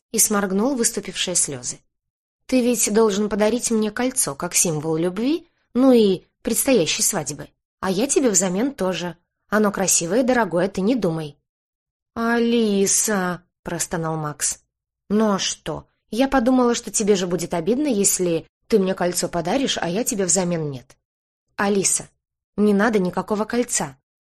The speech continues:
твёрдо ответил он и решительно отодвинул от себя так и недопитый кофе. «И вообще, я ведь уже сказал, что не хочу жениться на тебе». «На мне?»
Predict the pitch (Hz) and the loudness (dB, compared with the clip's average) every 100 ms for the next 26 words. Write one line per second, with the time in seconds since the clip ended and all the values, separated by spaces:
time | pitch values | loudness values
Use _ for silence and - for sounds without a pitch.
0 | _ - 202 185 151 165 160 147 - 156 | _ -8 -2 0 0 -2 -2 -4 -4 -6
1 | - 170 254 185 165 165 214 - 202 180 | -4 -2 -2 -2 -2 -2 -2 -2 -4 -4
2 | - 170 151 214 233 - 180 - 170 196 | -6 -8 -2 0 0 -2 -2 -2 0 -2
3 | 220 220 214 196 185 180 175 - 160 - | -4 -2 -2 0 -2 -4 -10 -10 -14 -16
4 | - _ _ _ _ - 196 220 220 - | -20 _ _ _ _ -2 0 0 0 0
5 | 175 135 _ _ _ - 226 247 247 247 | -2 -4 _ _ _ -2 2 2 2 0
6 | 269 - 294 190 156 - 202 247 311 311 | 0 0 -2 -2 -6 -4 0 2 0 0
7 | 202 165 165 247 - 277 269 269 160 135 | -4 -4 -4 -4 -2 -2 0 -2 -4 -10
8 | - _ _ _ _ _ _ _ - 170 | -14 _ _ _ _ _ _ _ -10 -8
9 | 156 156 160 180 349 | -8 -6 -4 -2 -4